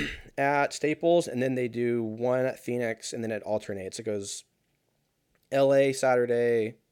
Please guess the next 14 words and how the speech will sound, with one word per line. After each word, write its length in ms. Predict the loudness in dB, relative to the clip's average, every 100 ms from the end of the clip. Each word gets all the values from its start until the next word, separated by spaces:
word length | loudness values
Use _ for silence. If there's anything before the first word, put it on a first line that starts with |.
| -12
and 180 | -8 -6
then 540 | -6 -8 -8 -8 -10
Monday 580 | -6 -2 0 0 0 0
would 140 | -2
be 120 | -4 -6
Phoenix, 760 | -6 -4 -2 -2 -4 -12 -14 -10
and 180 | -8 -6
then 440 | -8 -8 -10 -14 _ _ _ -4
game 240 | -4 -4
six, 460 | -4 2 2 0 -6
if 160 | -6
necessary, 640 | -6 -6 -8 -2 0 0 -2
would 200 | -6 -8
be, 460 | -6 -6 -8 -12